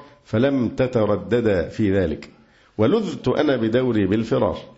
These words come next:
وما هي إلا ساعة زمن، حتى حوصرت المنطقة برجال الأمن الذين داهموا بيتنا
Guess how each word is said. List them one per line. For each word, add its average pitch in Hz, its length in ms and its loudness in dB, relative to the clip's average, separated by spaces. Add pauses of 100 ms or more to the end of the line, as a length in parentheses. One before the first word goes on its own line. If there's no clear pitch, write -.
(340)
وما 156 200 2
هي 143 200 0
إلا 131 220 2
ساعة 113 440 0
زمن، 98 380 0 (400)
حتى 107 560 0
حوصرت 123 720 0
المنطقة 104 800 -2
برجال 110 420 2
الأمن 147 440 -2
الذين 104 440 0
داهموا 110 580 2
بيتنا 120 580 0